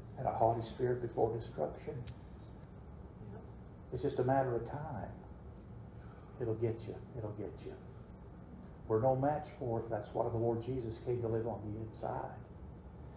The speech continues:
Speaker 1: You know, and it's the proud man that denies that he needs a Savior. That's a proud heart. And there are people like that, they will die and go to hell thinking they're gonna be okay,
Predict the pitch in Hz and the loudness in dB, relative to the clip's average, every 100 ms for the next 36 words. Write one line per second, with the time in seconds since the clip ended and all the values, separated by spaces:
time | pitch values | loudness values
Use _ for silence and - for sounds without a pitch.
0 | - - 113 113 117 117 120 - - 110 | -12 -4 4 8 8 8 4 4 4 6
1 | 131 135 139 139 156 156 107 110 110 123 | 10 12 10 8 6 6 4 2 4 4
2 | 123 123 120 123 127 120 117 - 87 90 | 4 4 4 4 2 0 -2 -2 -2 -2
3 | 113 104 - - - - - - - 185 | -2 -6 -8 -10 -12 -12 -12 -10 -4 -4
4 | - - 160 165 170 202 220 - - - | -2 4 8 8 6 2 0 -2 -8 -10
5 | - - - - - - - - - - | -10 -10 -10 -12 -12 -10 -10 -10 -10 -10
6 | - - - - - - - - - - | -10 -10 -12 -12 -12 -12 -12 -10 -10 -2
7 | 120 123 123 170 170 131 127 143 135 143 | 6 10 10 8 10 12 12 10 10 6
8 | 117 107 135 151 143 147 143 135 185 127 | 6 8 10 8 6 6 6 6 4 6
9 | 139 135 120 147 127 139 135 139 - 175 | 4 6 6 6 6 4 4 4 4 2
10 | 180 | 2